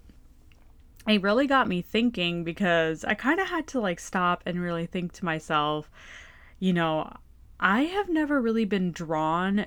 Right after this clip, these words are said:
to sort of these, like, really, and I don't wanna use the word woo-woo 'cause I really hate that word, but, like, I, that is, like, the word that's coming up for me right now. So, um, I'm gonna use it, but yeah, I really hate the term woo-woo. But,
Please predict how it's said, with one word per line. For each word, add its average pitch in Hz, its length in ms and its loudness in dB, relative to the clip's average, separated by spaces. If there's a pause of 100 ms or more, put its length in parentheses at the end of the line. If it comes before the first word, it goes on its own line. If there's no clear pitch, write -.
(160)
to 180 720 0
sort 170 300 -4
of 160 160 -6
these, 170 280 -4
like, 156 240 -4
really, 175 520 -4
and 175 120 0
I 185 80 2
don't 202 180 2
wanna 220 160 2
use 196 240 0
the 185 100 0
word 165 300 0
woo-woo 190 640 2 (280)
'cause - 140 -14
I 185 40 -4
really 190 340 2
hate 180 300 0
that 180 220 4
word, 170 540 2
but, 175 160 2
like, 160 400 0 (140)
I, 165 80 -12 (260)
that 180 220 -2
is, 202 180 4
like, 196 160 -2
the 190 80 2
word 160 300 0
that's 165 160 -4
coming 165 280 -6
up - 200 -10
for 180 100 -2
me 180 160 0
right 180 220 0
now. 180 260 2
So, 151 460 -2 (640)
um, 160 480 -2
I'm 165 80 -12
gonna 190 220 0
use 180 320 0
it, 185 220 2
but 160 240 -2
yeah, 160 160 -2
I 151 80 0
really 170 300 -4
hate 165 320 -6
the 170 80 -8
term 165 380 -8
woo-woo. 170 500 -4 (340)
But, 175 380 2